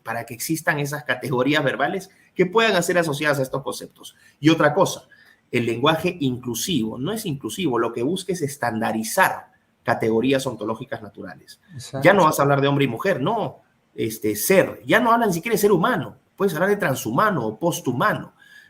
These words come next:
Speaker 1: Finalmente, con la tecnología, tú puedes hacer y modificar la naturaleza a voluntad, es decir, empiezas a amar lo artificial por sobre lo natural,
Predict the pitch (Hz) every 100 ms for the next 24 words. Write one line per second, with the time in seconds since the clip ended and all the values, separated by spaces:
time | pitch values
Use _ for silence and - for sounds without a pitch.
0 | - 120 131 135 147 175 151 120 110 113
1 | 110 110 165 175 123 143 143 170 160 -
2 | - 156 165 139 113 110 113 147 165 160
3 | 123 117 107 120 151 156 123 107 101 104
4 | 107 180 - - - _ 147 147 135 -
5 | 139 139 131 120 120 170 185 175 202 -
6 | - 120 110 107 147 190 190 175 139 113
7 | 110 - 117 - 110 - 170 185 185 135
8 | 127 - 180 180 165 123 175 180 143 -
9 | 113 151 -